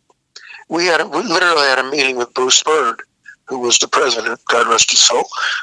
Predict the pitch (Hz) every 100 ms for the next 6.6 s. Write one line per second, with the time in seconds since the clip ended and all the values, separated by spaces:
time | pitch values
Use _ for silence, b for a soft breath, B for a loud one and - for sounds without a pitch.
0 | - 160 147 139 131 151 - 147 156 156
1 | 170 180 147 175 214 175 151 127 123 131
2 | 143 160 147 - 151 170 131 147 156 202
3 | 196 190 185 160 120 113 - - - -
4 | - - _ _ _ B B _ - 123
5 | 117 - _ _ 131 127 123 123 123 117
6 | 131 _ 131 120 -